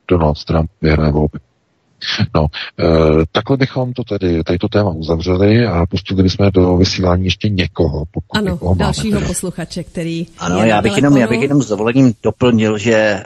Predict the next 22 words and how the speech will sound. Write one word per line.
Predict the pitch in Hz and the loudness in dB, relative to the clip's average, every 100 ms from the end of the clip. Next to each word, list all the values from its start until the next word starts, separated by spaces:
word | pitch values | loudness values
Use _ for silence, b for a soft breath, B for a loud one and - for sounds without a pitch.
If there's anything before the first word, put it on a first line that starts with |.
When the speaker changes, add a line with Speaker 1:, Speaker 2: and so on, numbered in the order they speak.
| 90 | -6
Speaker 3:
nemýjme | 95 95 113 120 123 | -2 4 6 4 2
okna | 104 98 120 | -2 -2 -2
sami, | 107 110 98 107 110 | -2 -2 0 0 0
ale | 104 | 0
na | 101 | -2
tuto | 92 104 98 | -2 -4 -4
činnost | 110 104 101 95 | -4 -2 -4 -4
si | 117 | -4
zjednejme | 98 95 90 98 101 | 0 0 2 2 2
někoho | 95 - 95 104 | 2 0 0 2
jiného, | 90 87 82 85 | 2 0 -2 -4
třeba | - 95 92 | -4 -4 -4
tchýni. | - 98 95 95 95 B B B | -4 0 2 4 2 B B B
Myslím, | 95 110 | -2 0
že | 101 | 2
s | 98 | 2
oběma | 123 123 143 131 | 0 2 2 2
iteracemi | 113 110 117 113 - 113 110 | 2 2 0 0 0 0 2
nebude-, | 107 98 - | 0 -4 -6
iteracemi | 107 - 107 98 110 104 | -6 -2 -2 -2 0 0
nebudeme | 98 95 95 92 | 0 -2 0 0
mít, | 95 92 | 0 -4